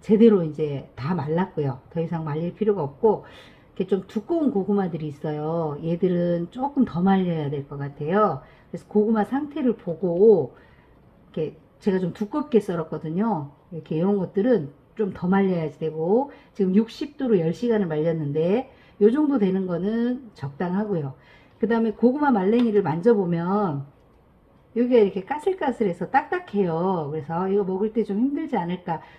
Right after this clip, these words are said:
걱정하실 필요가 없이 요거 이제 보관하실 때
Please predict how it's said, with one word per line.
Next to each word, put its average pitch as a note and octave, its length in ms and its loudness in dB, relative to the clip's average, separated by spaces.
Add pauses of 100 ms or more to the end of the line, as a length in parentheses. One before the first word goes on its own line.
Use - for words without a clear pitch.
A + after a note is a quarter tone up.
(100)
걱정하실 A3+ 680 -2
필요가 A#3+ 380 -2
없이 F#3+ 720 -4 (420)
요거 G#3 200 4
이제 G3 120 -2
보관하실 A#3 600 0
때 B3 440 0